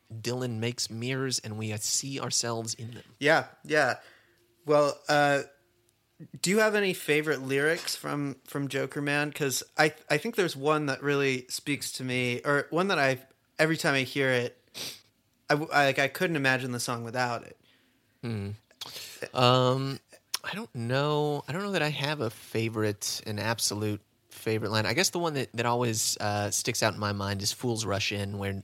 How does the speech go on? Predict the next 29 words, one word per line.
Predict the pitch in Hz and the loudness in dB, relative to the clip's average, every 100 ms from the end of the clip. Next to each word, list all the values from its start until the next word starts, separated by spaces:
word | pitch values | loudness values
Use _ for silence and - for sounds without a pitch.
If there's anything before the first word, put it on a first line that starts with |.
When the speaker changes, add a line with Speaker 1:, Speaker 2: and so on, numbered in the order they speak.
| - | -8
Speaker 1:
angels | 107 104 110 - | -6 -4 -4 -4
fear | 104 98 | -4 -4
to | |
tread, | - - 95 104 - | -6 -6 -6 -8 -8
both | 98 - | -8 -8
of | |
their | 107 | -10
futures | 107 107 110 92 95 | -8 -10 -8 -8 -6
so | - - - - 104 | -4 -4 -4 0 0
full | 101 - 101 | -2 -6 -8
of | - | -8
dread, | 113 104 110 110 107 | -8 -6 -6 -8 -10
you | 104 107 | -10 -8
don't | - | -6
show | - 113 95 | -4 -6 -8
one." | - 110 113 _ _ - - _ - | -12 -16 -16 _ _ -14 -14 _ -6
Speaker 2:
So | - 175 | 2 4
there's, | 165 165 | 4 2
Speaker 1:
Uh, | 98 | 4
Speaker 2:
there's | 180 185 | 4 4
Speaker 1:
but | - | 4
that | 185 | 6
Speaker 2:
lyrics | 214 220 202 | 6 4 2
Speaker 1:
doesn't | 156 | 2
Speaker 2:
like | 156 - 131 | 2 0 2
that, | 151 143 127 - - | 4 4 2 -2 -10
and | - 147 | -4 2
then, | 143 139 139 117 | 4 4 0 0
um, | 135 127 123 | 2 2 0